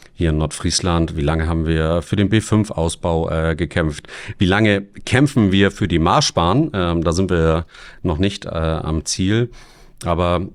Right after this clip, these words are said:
wir können merken, dass, ähm, ja, durch die Verkehrseinschränkungen, die wir momentan tagtäglich erleben, was passiert. Äh, es wird saniert, es wird ausgebaut.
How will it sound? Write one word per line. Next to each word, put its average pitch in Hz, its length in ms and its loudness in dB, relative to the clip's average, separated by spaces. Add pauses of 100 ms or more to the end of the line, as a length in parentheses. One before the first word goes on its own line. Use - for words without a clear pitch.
wir 82 220 -6
können 87 240 0
merken, 87 640 -2
dass, 82 420 -2
ähm, 80 720 -6
ja, - 280 -14 (340)
durch 87 160 -2
die 85 120 -6
Verkehrseinschränkungen, 90 1000 -2
die 80 140 -2
wir 80 300 0 (360)
momentan 80 520 -2
tagtäglich 82 560 -4
erleben, 80 460 0 (280)
was - 160 -2
passiert. - 500 0 (120)
Äh, 73 180 -6
es - 180 -10
wird 92 220 0
saniert, 87 440 0
es 76 180 -12
wird 87 340 -2 (220)
ausgebaut. 98 840 -2